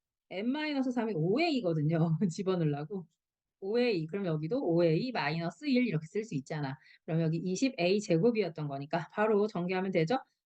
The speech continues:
이십 에이 제곱은 이십오 에이의 제곱 마이너스 오 에이 되는 거. 에이, 오를 약분하고 갈 거. 에이, A도 다 약분하고 갈 걸.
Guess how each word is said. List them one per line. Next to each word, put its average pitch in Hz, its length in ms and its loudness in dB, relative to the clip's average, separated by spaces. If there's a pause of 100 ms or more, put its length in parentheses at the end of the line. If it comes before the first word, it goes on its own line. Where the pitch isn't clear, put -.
(120)
이십 226 300 -4
에이 208 200 2
제곱은 160 680 0
이십오 175 640 2
에이의 185 380 0
제곱 180 320 0
마이너스 147 680 -4
오 156 200 -4
에이 196 360 -2
되는 160 200 -4
거. 135 120 -8 (140)
에이, 240 100 -8
오를 202 260 -8
약분하고 170 400 -8
갈 156 120 -6
거. 156 120 -16
에이, 170 200 -6
A도 190 200 -6
다 160 140 -8
약분하고 170 420 -8
갈 156 160 -6
걸. 240 160 -8